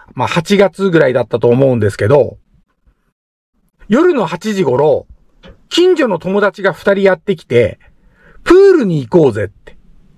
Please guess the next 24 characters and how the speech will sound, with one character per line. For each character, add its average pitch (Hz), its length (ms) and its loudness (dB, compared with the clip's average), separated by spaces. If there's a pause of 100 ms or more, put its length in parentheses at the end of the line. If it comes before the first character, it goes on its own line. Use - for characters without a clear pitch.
(380)
言 160 100 2
っ - 20 -20
て 175 100 0
き - 60 -10
た 131 100 -2
ん 104 40 -6
で 95 60 -10
す - 100 -18
よ。 - 160 -18 (1900)
夜 277 380 2 (100)
八 302 300 -2
時 269 120 2
に 202 80 4
空 190 140 -2
い 220 140 0
て 233 100 0
る 220 120 2
プ 233 140 0
ー 233 180 4
ル 165 60 2
な 151 120 2
ん 156 80 -2
か 135 120 0
も、 170 220 4